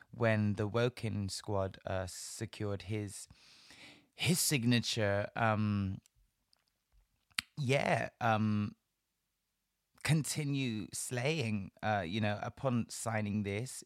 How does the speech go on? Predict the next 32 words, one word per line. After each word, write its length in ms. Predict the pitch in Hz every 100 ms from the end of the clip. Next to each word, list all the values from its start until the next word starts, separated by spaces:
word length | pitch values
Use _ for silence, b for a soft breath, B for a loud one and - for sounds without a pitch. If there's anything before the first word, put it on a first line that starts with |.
| -
Ugo 340 | 110 - 95
went 200 | 95 101
on 160 | - 101
to 160 | -
say, 600 | - - 98 95 92 92 101 B B B B _
um, 600 | 101 98 92 92 92 90 - _ _ _ - -
"I'm 240 | 120 113 107 -
honoured 400 | 120 107 104 -
to 300 | - - 113
be 180 | 107
signed 460 | 95 - 98 113 123
by 140 | 107
such 280 | 98 - -
an 120 | 107 -
iconic 500 | 101 - 110 107 - -
team 440 | - 131 135 143 -
as 180 | 123
McLaren 540 | 120 113 - 113 117 117
Racing 560 | 117 120 - 123 127
so 240 | - 113 107 -
early 260 | 113 113
in 220 | 113 110 113
my 160 | 113
career. 600 | - 113 110 117 110 131 B B B B B B - -
To 200 | 190 151
have 300 | 123 156 -
the 100 | 117
support 540 | - - 110 104 -
of 140 | 110 113
McLaren 400 | 107 - 107 107
is 100 | -
fantastic 840 | 110 - 160 160 - 80 82